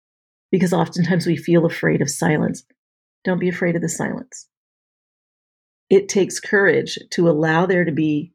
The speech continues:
just white space, just silence, while perhaps the other person is thinking. Sometimes, if they're manipulative, they might actually be silent because that's a way to intimidate you or to get you talking or to get you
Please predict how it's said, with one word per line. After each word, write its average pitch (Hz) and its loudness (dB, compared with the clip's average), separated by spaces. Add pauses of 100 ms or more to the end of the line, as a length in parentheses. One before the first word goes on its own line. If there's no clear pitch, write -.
just 202 -6
white 175 0
space, - -6
just - -4
silence, - 0 (880)
while 185 0
perhaps 180 2
the 170 0
other 170 2
person 160 -6
is 135 -4
thinking. 165 -6 (960)
Sometimes, 214 -2
if 190 0
they're 190 4
manipulative, 208 4
they 175 2
might 165 2
actually 170 2
be 175 0
silent 175 0
because 160 -2
that's 147 0
a 165 2
way 160 4
to 156 0
intimidate 160 -2
you 180 2
or 170 2
to 143 -2
get 156 -4
you 165 -4
talking 170 0
or 170 0
to 151 -4
get 165 -4
you 165 0